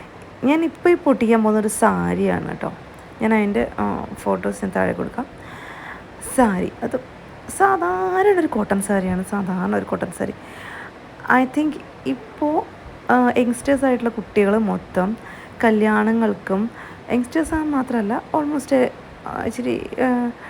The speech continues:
തേർട്ടി, തേർട്ടി പ്ലസ്, ഫോർട്ടി, ഫോർട്ടി പ്ലസ് ഉള്ള ആളുകൾ, ഇത്തിരി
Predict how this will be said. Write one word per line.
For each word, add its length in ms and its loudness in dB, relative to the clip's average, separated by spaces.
തേർട്ടി, 300 4
തേർട്ടി 300 4
പ്ലസ്, 460 0
ഫോർട്ടി, 360 2
ഫോർട്ടി 300 -2
പ്ലസ് 340 0
ഉള്ള 100 2
ആളുകൾ, 260 0
ഇത്തിരി 220 2